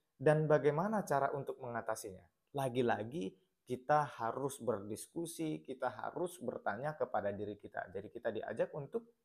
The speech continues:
membuat, menuliskan hal apa, hal-hal apa saja yang membuat kita merasa tidak percaya diri dan kira-kira menurut teman-teman apa nih yang bisa digunakan untuk mengatasinya. Nah,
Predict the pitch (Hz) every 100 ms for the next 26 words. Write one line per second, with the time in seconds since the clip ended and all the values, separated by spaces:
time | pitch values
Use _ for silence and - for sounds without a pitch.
0 | _ _ - 123 123 123 110 110 151 -
1 | - 123 113 110 117 - 180 180 - 170
2 | 190 190 208 - - - 175 165 170 -
3 | 160 170 233 180 120 - _ _ _ 139
4 | 139 131 131 131 - 135 123 123 120 120
5 | 110 - 117 - 107 127 160 165 156 131
6 | 127 127 135 127 190 185 156 135 127 123
7 | 113 113 139 127 _ _ - 143 - 180
8 | 175 - - - _ - 123 120 117 117
9 | 123 117 120 - _ _ _ 120 110 120
10 | 113 139 139 135 123 117 123 - 117 113
11 | 113 107 104 95 98 _ _ _ -